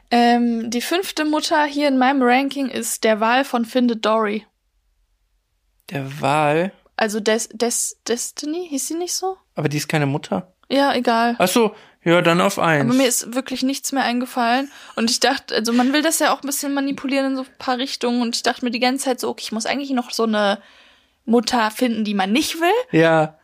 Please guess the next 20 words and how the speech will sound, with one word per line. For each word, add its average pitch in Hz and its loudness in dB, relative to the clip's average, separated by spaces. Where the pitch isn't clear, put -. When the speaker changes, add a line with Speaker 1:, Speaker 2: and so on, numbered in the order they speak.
Speaker 2:
aber 151 4
Speaker 1:
Aber 240 4
bei 254 4
der 285 2
dachte 339 2
ich 311 2
so, 262 2
äh, - 0
irgendwie 269 4
ist - 0
sie 240 2
süß. 196 -4
Und 160 4
dann 110 6
Speaker 2:
Ja. - -
Speaker 1:
dachte 139 4
ich 151 4
so, 156 2
ach - -2
komm. 208 -2